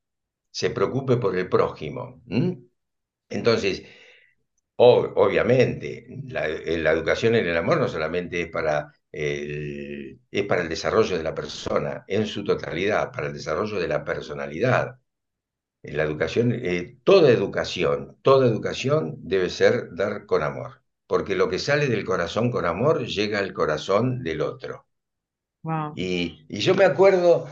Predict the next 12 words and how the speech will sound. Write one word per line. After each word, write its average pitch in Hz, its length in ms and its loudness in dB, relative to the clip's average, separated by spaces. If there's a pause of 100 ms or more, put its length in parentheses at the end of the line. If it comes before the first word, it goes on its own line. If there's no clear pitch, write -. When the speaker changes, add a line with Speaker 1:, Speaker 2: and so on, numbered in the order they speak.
(160)
Speaker 1:
de 110 260 -6
que 117 160 -2
cuando 110 340 0
nosotros 160 360 0
éramos 156 320 2
chicos, 131 640 0 (180)
la 104 160 -2
maestra 127 840 0
era 123 220 2
la 117 120 -2
segunda 127 520 -4
mamá. 101 540 -4